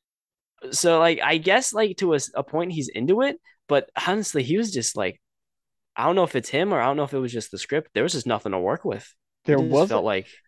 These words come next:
Speaker 1: it just
Speaker 2: I
Speaker 1: felt totally empty.
Speaker 2: It was that, okay, I'm glad I'm not the only one that thought Doctor Morbius was a fucking empty character. That's why I think Matt Smith <laughs> is my fucking favorite, 'cause he was having fun. He was clearly a character.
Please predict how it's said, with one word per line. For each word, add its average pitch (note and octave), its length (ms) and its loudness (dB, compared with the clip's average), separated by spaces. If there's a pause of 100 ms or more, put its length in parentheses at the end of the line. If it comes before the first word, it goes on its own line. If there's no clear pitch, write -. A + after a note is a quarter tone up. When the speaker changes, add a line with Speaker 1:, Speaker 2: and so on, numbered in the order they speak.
(500)
Speaker 1:
it F#2+ 120 -10
just A#2 200 -6
Speaker 2:
I D3+ 40 2
Speaker 1:
felt A2 180 0
totally G#2 300 -2
empty. E3 380 -4 (460)
Speaker 2:
It D3+ 100 0
was D3+ 400 2
that, D3 220 0
okay, E3+ 360 2 (160)
I'm C#3+ 280 -2
glad D#3+ 340 4
I'm E3+ 100 4
not E3 180 4
the E3 100 0
only D#3+ 200 0
one D#3 340 0
that B2+ 200 0
thought C#3+ 240 0
Doctor D3+ 420 0
Morbius D3+ 560 -4
was B2+ 180 -8 (880)
a C#3 80 -8 (120)
fucking D#3+ 300 -2 (120)
empty D#3+ 420 0
character. D#3+ 520 2
That's D#3 220 0
why E3 280 6
I C3+ 40 6
think D#3 180 0
Matt C3+ 320 -2
Smith D#3 280 0
<laughs> - 20 4
is E3+ 120 2
my C#3 120 -4 (100)
fucking D#3 340 0
favorite, C#3+ 400 2
'cause C3+ 160 -6
he D3+ 140 -2
was F3 140 0
having C#3 480 0
fun. F3 320 2
He D3+ 120 -2
was B2+ 180 -6
clearly D#3 480 2
a B2 80 2
character. F#3 840 -2